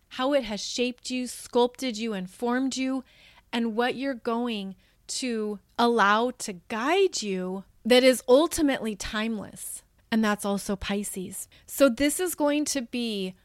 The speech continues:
an opportunity to go higher into that spiritual frequency, that soul energy that you're traveling with, that you're consciously choosing to bring into this reality, to fully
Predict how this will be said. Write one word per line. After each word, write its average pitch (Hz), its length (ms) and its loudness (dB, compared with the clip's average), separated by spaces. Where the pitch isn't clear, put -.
an 226 140 4
opportunity 240 880 0
to 226 160 -8
go 220 380 -4
higher 269 800 -4
into 277 800 0
that 240 400 -2
spiritual 247 580 0
frequency, 233 840 -8
that 233 300 2
soul 277 500 2
energy 240 420 -2
that 190 200 -2
you're 240 200 -4
traveling 277 640 -2
with, 170 200 -8
that - 120 -6
you're 214 160 -6
consciously 294 840 0
choosing 262 760 -4
to 269 160 -2
bring 247 300 2
into 262 420 4
this 226 340 0
reality, 233 680 0
to 247 140 -4
fully 294 480 2